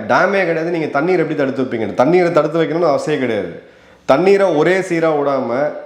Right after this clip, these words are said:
திடீர்னு அதிகமா விட்டு, திடீர்னு இப்ப அதுதான் நடந்துகிட்டு இருக்காங்க. ஒரே வெள்ளமா போகுது, இல்ல திடீர்னு பாத்தீங்கன்னா ஆத்துல தண்ணியே கிடையாது. இந்த மாதிரி நிலைமை தான் பண்ணிட்டு இருக்கோம். மிகப்பெரிய பாதிப்பை கொடுத்துரும். இப்ப நீங்க தண்ணீரை அதிகமா விட்டீங்க அப்படின்னா மின்சாரம் உங்களால அதிகமா தயாரிக்க முடியும்.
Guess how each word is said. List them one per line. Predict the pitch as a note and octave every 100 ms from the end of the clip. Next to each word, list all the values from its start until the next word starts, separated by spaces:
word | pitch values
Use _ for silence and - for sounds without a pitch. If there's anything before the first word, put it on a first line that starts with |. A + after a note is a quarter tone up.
| - - -
திடீர்னு | C3+ E3 G3+ F#3+
அதிகமா | E3 E3 D#3+ D#3
விட்டு, | C#3 C3 E3+
திடீர்னு | C#3+ D3+
இப்ப | D3 C3+
அதுதான் | C3+ F3 D3+
நடந்துகிட்டு | D3+ D#3 B2+
இருக்காங்க. | A#2+ A2+ G#2 A#2+ G3 - - - - _
ஒரே | G#2+ B2+ E3+ G3+ A3 A3
வெள்ளமா | - D#3+ G3 G3+ E3+
போகுது, | D#3 D3+ D3 G#3 A3+
இல்ல | D#3+ F3+
திடீர்னு | E3 D#3+ E3 D#3+
பாத்தீங்கன்னா | C#3 C3 B2+ C3+ E3+ B2+ F#2 - - - -
ஆத்துல | D3+ D3+ D3+
தண்ணியே | D3 B2+ C#3+ C3+
கிடையாது. | A#2 G#2 F2+ -
இந்த | C3 D#3+
மாதிரி | E3+ E3
நிலைமை | D3+ C#3+ C#3
தான் | D#3
பண்ணிட்டு | C3 C3 C3+ A#2
இருக்கோம். | A2+ C#3 F#3 -
மிகப்பெரிய | A#2 D3 G3+ G3+ - E3+ G3
பாதிப்பை | E3 C#3+ C#3+ B2+
கொடுத்துரும். | A2+ G#2 G2 - -
இப்ப | C3
நீங்க | B2+ B2
தண்ணீரை | C3 E3+ G3+ F#3+
அதிகமா | D#3 F3 F3+ F3
விட்டீங்க | E3 D#3+ D#3 D#3+
அப்படின்னா | C#3+ C3+ B2+ F3+
மின்சாரம் | F3+ E3 E3 F#3+ F#3 F3+
உங்களால | D#3
அதிகமா | E3 D3 D3 D3+
தயாரிக்க | C3+ B2+ A#2+
முடியும். | A2 G2 F2+